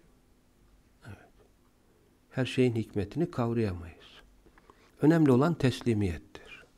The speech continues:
İşte cennetlikler cehennemliklere böyle diyor. Nasıl diyor? Nasıl diyorsa diyor. Onu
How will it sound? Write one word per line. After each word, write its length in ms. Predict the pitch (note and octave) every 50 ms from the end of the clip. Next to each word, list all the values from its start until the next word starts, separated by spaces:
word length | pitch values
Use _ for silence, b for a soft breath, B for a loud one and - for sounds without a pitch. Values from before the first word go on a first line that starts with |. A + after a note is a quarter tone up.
| _ _ _ _ _ _ _ _ _ _ _ b b b b b b b b b b b b b b b b b b b b b b b b b b b b _ _ -
İşte 320 | - - - - F3+ F3 F3 D#3 C#3+ -
cennetlikler 800 | - E3 E3+ E3 E3 D#3+ D#3 - - D3 D3 E3 E3+ E3+ D3+
cehennemliklere 960 | C3+ D3+ D3 D3 C#3+ C#3+ D3 D3 C#3+ C3+ C3+ C3 C3 D3 D3+ E3 D#3+ D3+ C#3+
böyle 400 | C3+ C#3+ C3+ B2+ A#2+ A#2 G#2 F#2
diyor. 480 | - G2+ F2+ E2+ D#2+ - - - - - - - _ _ _ _ _ - - F2 F2+ - - - - - - _ _ _ _ _ _ _ _ _ _ _ _ _ - _ _ -
Nasıl 360 | F3 F#3 - - F3+ D#3 B2
diyor? 320 | B2 C3 D3 E3+ - - - - A2 A2 - - - C3+ - _ -
Nasıl 460 | C#3 A#2+ G#2+ - - C3 G#2+ G2 -
diyorsa 440 | C3 B2+ A2+ F2+ F2+ - - C#3 D3 D3 -
diyor. 420 | - D3 C#3+ A2+ F2+ - - - - - _ _ _ _ _ _ _ _ _ _ _ - -
Onu 280 | B2+ C3 D3+ D#3 D3